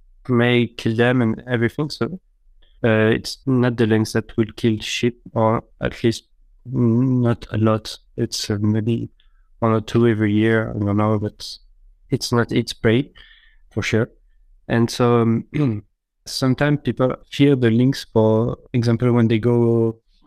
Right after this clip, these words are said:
on the forest to have a walk or another thing, they fear that the, the lynx may attack us.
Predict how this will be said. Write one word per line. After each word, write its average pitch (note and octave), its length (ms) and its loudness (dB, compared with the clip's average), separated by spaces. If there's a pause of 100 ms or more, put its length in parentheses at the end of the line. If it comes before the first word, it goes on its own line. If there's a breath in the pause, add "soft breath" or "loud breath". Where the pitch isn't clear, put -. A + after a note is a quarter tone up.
on B2+ 100 2
the A#2 60 2
forest - 680 0
to A2+ 400 0
have A2 180 2
a A#2 80 2
walk A2 400 2
or A2 140 -2 (100)
another A#2 380 0
thing, A#2+ 320 0
they A2 160 0
fear A2 480 -2 (600)
that A2 160 0
the, A#2 280 -2 (120)
the B2 80 0
lynx A#2 260 0
may A2+ 160 2
attack A2 380 -4
us. - 420 -4